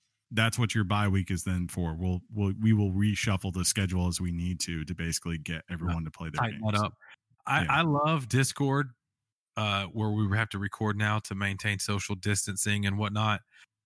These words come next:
Speaker 2: uh, simply because John is in a, in a area where there's some high traffic from time to time.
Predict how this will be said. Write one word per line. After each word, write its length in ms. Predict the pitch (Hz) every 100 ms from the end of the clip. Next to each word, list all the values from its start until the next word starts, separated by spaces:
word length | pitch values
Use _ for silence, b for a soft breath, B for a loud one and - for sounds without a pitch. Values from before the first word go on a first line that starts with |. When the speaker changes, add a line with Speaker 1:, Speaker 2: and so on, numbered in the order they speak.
| -
Speaker 2:
uh, 280 | 101 95 95 -
simply 360 | - 175 180 180
because 840 | 139 - 135 123 110 98 - - _ _ _ _ _ -
John 320 | 95 110 113
is 120 | 107
in 100 | 104
a, 220 | 98 95 -
in 120 | 101
a 140 | 98 -
area 380 | 120 127 98 95
where 240 | 98 101
there's 180 | 95 98
some 140 | -
high 200 | 95 113
traffic 460 | 110 110 107 127 104
from 100 | 117
time 220 | 123 117
to 60 | 117
time. 440 | - 127 135 135